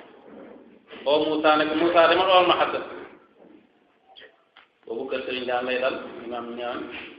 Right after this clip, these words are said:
mu dem foofu gisu ko, dem fi mu foofu gisu ko, mu ñëw ne, "Baye, gisuma ko de." Nekkul fi, Baye ne ko, "Déedéet, Xasan demul fenn. Xam naa mu ci jumaa ji rek, di wërde wala di jàng alxuraan wala yow. Demal ci jumaa ji."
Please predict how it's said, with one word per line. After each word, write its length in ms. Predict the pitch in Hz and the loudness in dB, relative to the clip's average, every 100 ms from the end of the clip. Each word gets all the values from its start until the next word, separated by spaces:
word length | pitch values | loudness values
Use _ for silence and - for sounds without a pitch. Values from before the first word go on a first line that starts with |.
| - - - - | -20 -20 -20 -8
mu 80 | |
dem 160 | 107 120 | -6 -4
foofu 220 | 123 170 | -4 -6
gisu 180 | 135 127 | -6 -6
ko, 140 | 131 - | -6 -4
dem 180 | 127 123 - - - - - | -6 -8 -10 -14 -16 -18 -16
fi 80 | 135 | -12
mu 80 | 127 | -6
foofu 200 | 127 131 | -6 -6
gisu 180 | 131 | -10
ko, 100 | 120 | -8
mu 80 | 139 | -6
ñëw 140 | 139 135 | -4 -4
ne, 100 | 135 | 2
"Baye, 220 | 131 127 - - _ _ _ _ _ 135 | 2 2 -4 -20 _ _ _ _ _ -8
gisuma 320 | 143 147 131 | -4 -2 -2
ko 100 | 127 | -2
de." 60 | 120 - - _ _ _ _ - | -6 -12 -20 _ _ _ _ -6
Nekkul 260 | 139 127 127 | -4 -2 -4
fi, 60 | |
Baye 220 | - 117 131 | -2 0 0
ne 60 | - | -2
ko, 80 | |
"Déedéet, 520 | 123 156 - - - - | 2 2 2 0 -8 -8
Xasan 220 | 120 147 | -4 2
demul 180 | 156 156 | 2 4
fenn. 160 | 160 170 - - - - _ _ - | 2 2 -2 -10 -14 -18 _ _ -8
Xam 100 | 135 | 2
naa 160 | 156 156 | 2 2
mu 120 | 151 | 0
ci 100 | 147 | 0
jumaa 260 | 170 165 160 | 6 6 8
ji 60 | |
rek, 180 | 165 165 | 6 4
di 80 | 156 | 0
wërde 200 | 160 160 | 0 4
wala 200 | 160 160 | 6 6
di 120 | 160 156 | 4 4
jàng 160 | 165 160 | 6 6
alxuraan 380 | 147 143 143 | 2 4 2
wala 160 | 143 135 | 2 -2
yow. 140 | 113 - - - | -6 -10 -20 -6
Demal 200 | 147 185 | -2 0
ci 100 | 175 | 0
jumaa 200 | 165 | -2
ji." 80 | 147 | -2